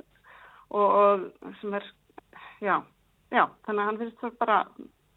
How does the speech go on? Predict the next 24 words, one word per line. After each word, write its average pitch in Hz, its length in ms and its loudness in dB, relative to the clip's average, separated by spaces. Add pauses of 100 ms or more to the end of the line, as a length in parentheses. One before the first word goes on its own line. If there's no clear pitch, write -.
(480)
gera 247 180 6
þetta 247 140 0
vel. 170 240 2
Hann 196 160 -8
var 202 100 -4
einmitt, 214 280 -10
eh, 220 180 -8 (100)
hérna, 220 240 -8
fréttum 233 320 0
áðan, 240 260 6
þetta 196 140 -6
var 196 80 -4
svolítið 208 240 -2
svona 220 160 -4
eins 214 140 -8
og 220 80 -2
við 214 100 -10
sáum 233 300 2
í - 20 -20
covid, 240 400 2 (480)
svona 190 220 -4
beinn 202 200 2
fréttatími, 214 600 -2 (960)
em, 202 460 2